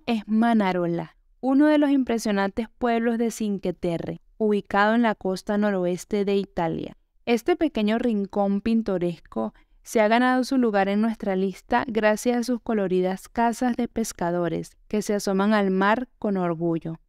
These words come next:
Manarola ofrece deliciosos mariscos frescos y el ambiente acogedor de una verdadera comunidad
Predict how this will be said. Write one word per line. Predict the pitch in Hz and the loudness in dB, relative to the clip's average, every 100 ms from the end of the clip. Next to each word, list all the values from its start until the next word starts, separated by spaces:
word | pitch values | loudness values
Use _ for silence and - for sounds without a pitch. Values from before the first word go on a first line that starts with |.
| _ _ | _ _
Manarola | 208 208 208 208 208 | 0 0 2 2 2
ofrece | 220 240 233 247 | 2 -2 -2 0
deliciosos | 247 220 196 202 190 220 | 0 0 -2 -2 -2 -2
mariscos | 220 202 190 202 - 233 - | 0 0 0 -2 -4 -6 -6
frescos | - 240 247 - 285 285 - _ _ - | -2 -2 -2 -4 -4 -4 -10 _ _ -4
y | 208 | 0
el | 202 | 2
ambiente | 196 190 185 185 | 2 2 0 0
acogedor | 196 240 208 185 190 202 220 | -2 -2 -2 -2 0 0 0
de | 214 | -2
una | 202 196 | 0 0
verdadera | 196 202 190 175 175 175 | 0 0 -2 -2 -2 -4
comunidad | - 196 190 180 170 165 | -4 -4 -2 -2 0 0